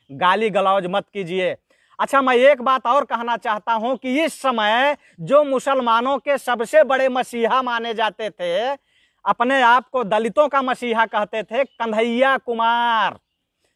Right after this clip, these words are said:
जो, वो कन्हैया कुमार जो, जो है डफली बजाने का काम करता था,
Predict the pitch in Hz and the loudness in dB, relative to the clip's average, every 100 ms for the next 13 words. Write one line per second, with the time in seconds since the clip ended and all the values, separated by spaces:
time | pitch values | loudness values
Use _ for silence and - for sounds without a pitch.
0 | _ 156 175 269 240 311 285 277 247 254 | _ -4 4 4 6 4 2 -4 -2 -2
1 | 254 240 233 226 233 294 320 240 _ _ | 0 -2 -4 -2 0 2 2 -2 _ _
2 | - 196 262 185 202 240 220 285 233 208 | -8 0 0 2 0 2 4 2 2 0
3 | - 269 311 269 254 254 269 262 262 247 | -2 -2 0 2 2 2 0 0 -2 0
4 | 247 247 247 226 240 226 202 220 247 320 | 0 0 -2 -2 0 0 2 4 4 4